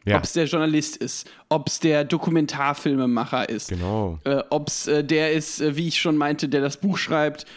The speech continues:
Speaker 2: oder ob's der andere ist, äh, oder die andere.
Speaker 1: Ja.
Speaker 2: Ähm, äh, die Ideen fehlen, es sind einem komplett, äh, die Ideen ausgegangen, im Kopf ist wie so ein Tumbleweed.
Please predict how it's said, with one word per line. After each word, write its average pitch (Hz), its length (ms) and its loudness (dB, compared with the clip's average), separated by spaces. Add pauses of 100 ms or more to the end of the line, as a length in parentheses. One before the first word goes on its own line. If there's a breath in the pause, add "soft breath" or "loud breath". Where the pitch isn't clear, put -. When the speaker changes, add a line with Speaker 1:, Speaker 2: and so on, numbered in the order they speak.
(300 loud breath)
Speaker 2:
oder 151 280 2
ob's - 240 -4
der 156 180 2
andere 151 320 2
ist, - 320 -8 (180 loud breath)
äh, 139 520 0
oder 131 160 -2
die 165 200 -2
andere. 123 500 -2
Speaker 1:
Ja. 135 160 0
Speaker 2:
Ähm, 127 260 0
äh, 120 320 -4
die 143 220 -6
Ideen 220 320 2
fehlen, 214 480 2
es 160 100 -2
sind - 140 -4
einem 160 180 2
komplett, 160 640 -2
äh, 139 160 2
die 131 140 -2
Ideen 185 260 0
ausgegangen, 143 720 0
im 127 480 0
Kopf - 420 -4
ist 156 240 -2
wie 147 80 0
so 151 160 0
ein 143 160 0
Tumbleweed. 117 760 -4